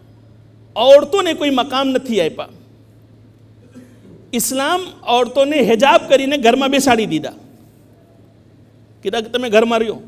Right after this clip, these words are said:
તમારું કામ ઈ જ છે, બસ, બીજું તમારું કાંઈ કામ નથી. ઇસ્લામ ઔરતોને હકના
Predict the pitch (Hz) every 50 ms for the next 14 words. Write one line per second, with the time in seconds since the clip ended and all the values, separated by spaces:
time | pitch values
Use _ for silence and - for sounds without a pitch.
0 | - - 190 202 208 220 208 202 233 214 214 214 262 - - - - 170 180 190
1 | - - - - - - - - - - 185 196 220 240 - 233 226 220 214 196
2 | 202 214 208 185 175 160 147 135 123 - - - - _ _ _ _ _ _ _
3 | _ _ _ _ _ _ _ _ _ _ - _ - 254 - - - 254 262 262
4 | 285 320 349 359 370 285 - - - - 233 247 262 262 262 262 - 339 349 339
5 | 320 247 180 - 269 311 311 - 339 339 349 359 349